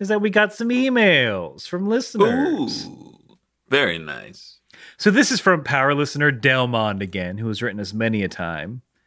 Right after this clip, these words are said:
Speaker 1: And this, this honestly sounds like a nightmare. So here we go. In the mid nineties,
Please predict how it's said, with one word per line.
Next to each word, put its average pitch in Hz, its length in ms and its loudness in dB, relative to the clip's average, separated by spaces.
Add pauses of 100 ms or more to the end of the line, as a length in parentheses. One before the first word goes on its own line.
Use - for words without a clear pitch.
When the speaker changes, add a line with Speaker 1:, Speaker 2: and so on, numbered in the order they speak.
(260)
Speaker 1:
And 85 380 -8
this, 127 240 -2
this 175 240 2
honestly 180 340 2
sounds 139 240 0
like 120 140 0
a 101 60 -4
nightmare. 78 480 -10
So - 140 -12
here 107 220 -2
we 98 100 -4
go. 76 220 -12 (500)
In 156 160 4
the 143 80 4
mid 170 260 6
nineties, 113 680 -4